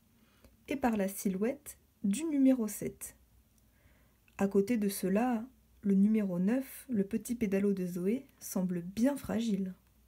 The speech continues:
Pan, c'est le signal de départ.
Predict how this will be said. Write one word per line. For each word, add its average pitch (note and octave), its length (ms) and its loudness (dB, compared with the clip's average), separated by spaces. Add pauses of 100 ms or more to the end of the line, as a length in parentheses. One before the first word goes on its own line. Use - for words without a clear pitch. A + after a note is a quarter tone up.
(4000)
Pan, D4+ 180 2 (320)
c'est - 220 0
le G#3+ 100 2
signal C4+ 420 4
de A#3+ 120 4
départ. A3+ 580 -2